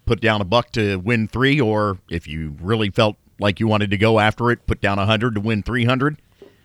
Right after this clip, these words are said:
Pulled that one off last night perfectly. That was a Michael Porter, two plus, made threes.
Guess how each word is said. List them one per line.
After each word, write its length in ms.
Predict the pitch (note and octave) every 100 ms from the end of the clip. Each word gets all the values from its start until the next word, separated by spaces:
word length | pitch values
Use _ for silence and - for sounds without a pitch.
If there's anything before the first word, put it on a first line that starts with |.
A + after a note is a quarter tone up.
| _ _ _ _ _ _
Pulled 180 | - F3
that 180 | C#3 D#3
one 140 | C#3+
off 240 | C3 B2 A2
last 260 | A2 G2
night 220 | G#2 F#2 -
perfectly. 520 | A#2+ - G#2+ A#2 A2
That 260 | G#2 A2+
was 120 | G#2 G2
a 60 |
Michael 320 | A2+ A#2 A2+
Porter, 380 | G2 B2 C#3 D#3+
two 180 | - A2
plus, 440 | - G#2 G2 - - _ _ -
made 260 | G2+ G#2+ E2+
threes. 520 | G2 C3 D#3 -